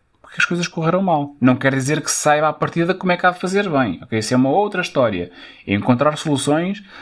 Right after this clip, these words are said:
não é um processo de todo simples, ah, e acertar, ah, não é, muitas vezes,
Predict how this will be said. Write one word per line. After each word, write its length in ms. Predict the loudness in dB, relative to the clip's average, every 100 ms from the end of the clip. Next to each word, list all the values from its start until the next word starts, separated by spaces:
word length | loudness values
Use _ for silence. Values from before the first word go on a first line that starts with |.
| -18 0
não 180 | 2 2
é 80 | 0
um 60 | -2
processo 540 | -4 -2 0 0 -2
de 100 | -4
todo 720 | 0 0 2 0 -2 -2 -4
simples, 800 | -8 -2 2 2 0 -4 -4 -6 _ -20 -20 _
ah, 140 | -4 2
e 140 | 2
acertar, 800 | 2 -2 -4 2 2 2 -2 -8 -14 _ _ -6
ah, 380 | -2 0 -2 -2
não 440 | 0 2 0 -2
é, 460 | -2 -2 -2 -2 -2 -6 -12 _
muitas 480 | -2 0 2 0 0
vezes, 760 | 0 0 0 -2 -4 -6 -6